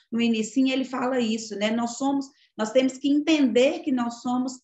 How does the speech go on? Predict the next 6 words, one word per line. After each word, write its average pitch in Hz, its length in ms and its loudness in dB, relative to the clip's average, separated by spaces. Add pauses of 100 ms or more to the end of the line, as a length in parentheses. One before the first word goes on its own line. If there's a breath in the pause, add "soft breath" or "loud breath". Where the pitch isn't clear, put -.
criadores 285 1080 0
conscientes 294 1200 -2 (360)
e 240 100 -4
que - 360 -6
tudo 330 320 -4
acontece 285 1080 -4